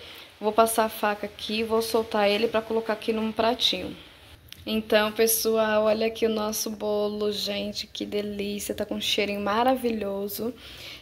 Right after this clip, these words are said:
Já coloquei também aqui, gente, olha, minha água pra ferver na minha chaleira de vidro, pra fazer um bolinho, ou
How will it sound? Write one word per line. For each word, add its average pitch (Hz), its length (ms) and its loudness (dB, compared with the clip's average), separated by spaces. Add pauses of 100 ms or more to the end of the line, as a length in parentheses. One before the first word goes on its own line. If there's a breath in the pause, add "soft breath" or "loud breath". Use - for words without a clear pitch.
Já 202 340 4
coloquei 247 460 6
também 220 360 -2
aqui, 247 280 0
gente, 220 360 0
olha, 240 400 2 (120)
minha 208 280 -2
água 208 200 -4
pra 226 180 -2
ferver 202 580 2
na 208 80 -4
minha 208 160 -2
chaleira 202 420 -2
de 208 120 -6
vidro, 220 640 0 (440 loud breath)
pra 226 160 4
fazer 220 360 2
um 214 140 -2
bolinho, 214 560 0
ou 208 300 0